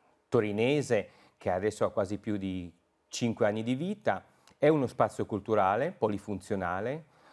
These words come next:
perché ci sono attività molto diverse, c'è un museo, ci sono archivi straordinari,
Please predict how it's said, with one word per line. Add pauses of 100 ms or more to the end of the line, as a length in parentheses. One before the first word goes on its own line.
(100)
perché
ci
sono
attività
molto
diverse,
c'è
un
museo,
ci
sono
archivi
straordinari,